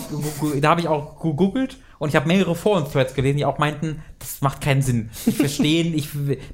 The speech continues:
Speaker 2: diese, diese, entweder ist die Anleitung kacke oder das Bild ist nicht so, wie die Anleitung verspricht, aber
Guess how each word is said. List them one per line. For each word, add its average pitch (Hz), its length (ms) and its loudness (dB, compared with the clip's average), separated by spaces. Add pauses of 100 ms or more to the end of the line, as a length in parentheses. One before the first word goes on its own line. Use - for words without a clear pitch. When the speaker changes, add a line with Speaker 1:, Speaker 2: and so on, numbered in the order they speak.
Speaker 2:
diese, 143 280 2
diese, 131 500 -4
entweder 151 320 2
ist 147 120 -4
die 151 60 0
Anleitung 202 480 2
kacke 202 440 -2 (160)
oder 139 160 0
das 135 200 0
Bild 202 220 2
ist 185 140 -4
nicht 190 120 -2
so, 175 140 0
wie 160 60 0
die 135 80 2
Anleitung 160 360 0
verspricht, 160 540 -6 (220)
aber 156 340 0